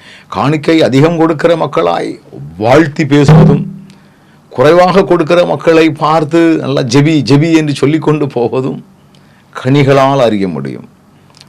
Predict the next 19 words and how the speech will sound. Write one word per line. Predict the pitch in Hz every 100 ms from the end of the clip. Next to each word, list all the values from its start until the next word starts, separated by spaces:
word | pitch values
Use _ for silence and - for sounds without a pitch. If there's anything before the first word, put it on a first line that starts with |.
| -
வசனம் | - 110
மிக | 110 120
தெளிவாக | 131 135 147 147 139
சொல்லுகிறது, | - 123 113 95 82 78
யாரை | 107 143 180 185 185
கனிகளால் | 139 165 165 170 170
அறிய | 156 156
வேண்டுமா? | 151 143 143 131 98 69 _ _ _ _ _ _
கள்ள | - 113 135 131
தீர்க்கர்கள் | 113 110 - - 98 95 78
என்கிற | 78 120 180 185
ஒரு | 110
பதம் | - 90 101
இங்கே | 98 87 78
வருகிறது. | 78 73 71 58 55 57 50 - _ _ _ _ -
என | 78 87 98
கண்பானவர்களே, | 104 113 92 67 65 - - - _ _ _
அவர்களாம் | - 78 82 85 65 -
பட்சிக்கிறவர்கள். | 120 123 - 131 - 101 71 65 -